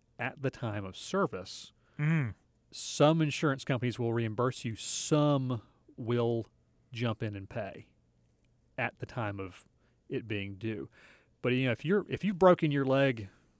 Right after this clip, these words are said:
Speaker 1: in Rome or Kenya or anywhere, it's awfully hard to think straight about how am I gonna pay for this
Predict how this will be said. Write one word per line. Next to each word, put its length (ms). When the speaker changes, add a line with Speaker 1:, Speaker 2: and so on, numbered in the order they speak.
Speaker 1:
in 200
Rome 540
or 320
Kenya 440
or 140
anywhere, 520
it's 200
awfully 360
hard 320
to 120
think 300
straight 340
about 320
how 200
am 100
I 80
gonna 180
pay 260
for 180
this 520